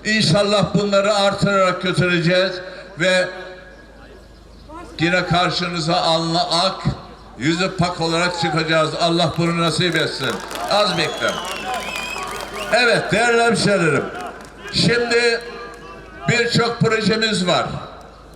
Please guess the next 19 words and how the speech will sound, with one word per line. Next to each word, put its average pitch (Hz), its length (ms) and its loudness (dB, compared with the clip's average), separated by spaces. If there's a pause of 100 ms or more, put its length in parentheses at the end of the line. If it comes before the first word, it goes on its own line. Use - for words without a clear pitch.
Bu 233 160 4
projeleri 208 640 2
yaparken, 202 640 2 (200)
acil 196 420 2
ihtiyaçları 196 800 2
bile 180 160 0
yaparken, 175 680 2 (560)
mesela 190 560 2
basit 190 360 0
bir 196 60 2
örnek 185 440 0
vereyim. 175 420 0 (760)
Geçen 196 380 2
yılki 202 440 0
askenin 190 680 0
bütçesi 185 640 0 (480)
eksi 208 480 0
beş 190 340 0
milyar. 127 400 -2